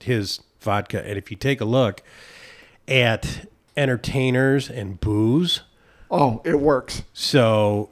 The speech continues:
Speaker 1: George Clooney and, um,
Speaker 2: Oh, yeah.
Speaker 1: Cindy Crawford's husband
Speaker 2: I don't know.
Speaker 1: had that tequila. Sammy Hagar,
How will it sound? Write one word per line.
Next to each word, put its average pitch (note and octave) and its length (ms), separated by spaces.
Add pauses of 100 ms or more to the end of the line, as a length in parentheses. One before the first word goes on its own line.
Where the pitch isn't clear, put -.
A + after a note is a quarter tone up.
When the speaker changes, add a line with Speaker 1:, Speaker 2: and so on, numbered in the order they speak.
Speaker 1:
George B2 460
Clooney B2 800
and, G#2 380
um, G2 180
Speaker 2:
Oh, G#3 60
yeah. F3 380
Speaker 1:
Cindy A#2 300
Crawford's G#2+ 640
husband E2 520 (420)
Speaker 2:
I C3 160
don't D3+ 140
know. - 160 (180)
Speaker 1:
had B2 160
that A2+ 200
tequila. G#2+ 680 (260)
Sammy B2 400
Hagar, A2+ 540